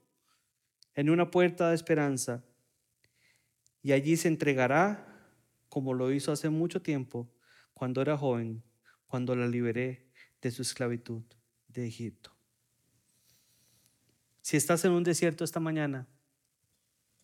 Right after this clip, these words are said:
quiero que escuche esto con atención. Si estás en un desierto o has pasado por un desierto, necesitas saber que no estás solo,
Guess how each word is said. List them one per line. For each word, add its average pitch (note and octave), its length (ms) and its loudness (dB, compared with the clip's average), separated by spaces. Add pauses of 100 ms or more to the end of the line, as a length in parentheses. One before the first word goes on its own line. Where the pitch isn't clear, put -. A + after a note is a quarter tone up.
(2250)
quiero D#3+ 240 0
que E3 80 -6
escuche D3+ 420 -4
esto D3 240 -8
con C#3+ 160 -8
atención. C3+ 600 -10 (420)
Si - 160 -6
estás D#3 280 -2
en F3 100 -2
un E3+ 100 -2
desierto D3 580 -8 (840)
o B2+ 120 -2
has E3+ 100 -2
pasado D#3 400 -4
por D3+ 120 -6
un D3+ 100 -4
desierto, C3+ 580 -10 (2750)
necesitas C#3 540 -4
saber C#3 280 -2
que C#3 140 -6
no C3+ 80 -6
estás B2 240 -10
solo, B2+ 280 -10